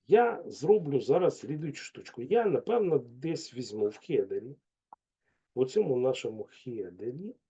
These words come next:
коли вже боді почалось, то я поставлю якісь пару дівів. Е, дивіться,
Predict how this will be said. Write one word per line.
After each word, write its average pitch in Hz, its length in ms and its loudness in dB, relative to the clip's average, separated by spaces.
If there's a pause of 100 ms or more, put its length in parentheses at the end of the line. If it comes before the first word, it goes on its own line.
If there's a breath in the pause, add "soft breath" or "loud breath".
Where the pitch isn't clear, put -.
(580)
коли 185 300 10
вже 156 260 6
боді 131 460 4
почалось, 101 1120 -6 (720)
то 113 80 -2
я 196 300 2
поставлю 208 760 2
якісь 165 380 -4
пару 165 420 4
дівів. 113 600 -8 (2500)
Е, 139 380 4
дивіться, - 500 -10